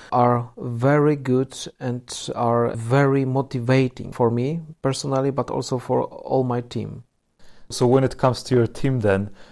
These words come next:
Speaker 2: I think they should really feel proud that they're part of this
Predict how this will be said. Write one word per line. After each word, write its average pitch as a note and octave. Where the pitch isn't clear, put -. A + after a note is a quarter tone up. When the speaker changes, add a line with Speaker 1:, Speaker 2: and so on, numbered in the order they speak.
Speaker 2:
I C3
think B2+
they A2
should G#2
really A2
feel G#2
proud A2
that G#2
they're G2+
part G2+
of F#2+
this G2+